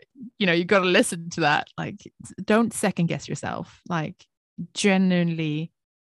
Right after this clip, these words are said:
do what feels right. Um, 'cause ultimately you can, you know, pick apart any decision that you make. You know, you can, but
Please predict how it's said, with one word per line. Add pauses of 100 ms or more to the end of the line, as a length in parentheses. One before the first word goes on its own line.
(120)
do
what
feels
right. (400)
Um, (440)
'cause
ultimately
you
can, (160)
you
know, (160)
pick
apart (100)
any (200)
decision
that
you
make. (540)
You
know, (100)
you
can,
but